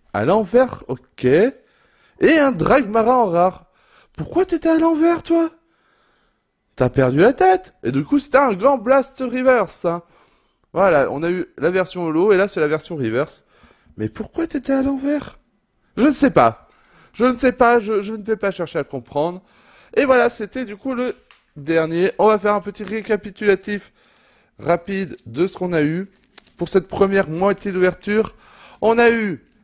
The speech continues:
un Tartare, un Monaflémite,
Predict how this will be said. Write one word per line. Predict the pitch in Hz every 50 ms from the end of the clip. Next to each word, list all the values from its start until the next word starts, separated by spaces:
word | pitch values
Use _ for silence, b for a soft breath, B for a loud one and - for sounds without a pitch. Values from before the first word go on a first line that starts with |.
| _ -
un | - 120 147 175 202 214
Tartare, | - - _ _ - 285 262 208 - - _ - 220 208 190 175 151 131 120 110 104 98 98 95 95 90 87 101 - _ _ _ _ _ _ _ -
un | 175 214 240 247 233
Monaflémite, | 190 185 208 240 247 240 240 240 240 - 240 247 233 226 208 160 127 _ _ _ _ _ -